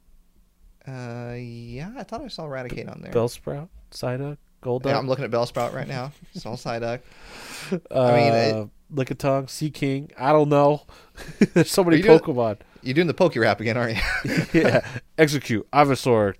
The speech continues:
Speaker 2: Charmeleon, Pikachu. I, I don't know. <laughs>
Speaker 1: Gotta jump, gotta jump, gotta
Speaker 2: Gotta
Speaker 1: catch 'em
Speaker 2: catch 'em
Speaker 1: all.
Speaker 2: all.
Speaker 1: <laughs>
Speaker 2: Gotta catch 'em all.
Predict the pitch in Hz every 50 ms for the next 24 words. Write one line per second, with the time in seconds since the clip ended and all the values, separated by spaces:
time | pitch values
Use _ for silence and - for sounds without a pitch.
0 | _ _ _ _ _ - - 160 151 165 160 156 147 135 127 117 110 107 98 101
1 | - _ _ - - 233 233 220 - - 226 208 190 175 165 156 147 139 131 123
2 | 117 107 104 - - - - - - - _ - - _ _ _ _ - - -
3 | 120 101 78 65 - - - 65 - 50 50 - - - _ 131 131 - - -
4 | - - 202 208 - - 240 302 349 247 - - 302 - - - 330 311 294 285
5 | - - - - - 214 165 147 151 156 165 175 175 - 143 143 151 160 - 247
6 | - 151 - 262 247 190 151 151 156 - - - - 247 269 - - - 254 262
7 | 254 240 220 220 220 214 214 220 -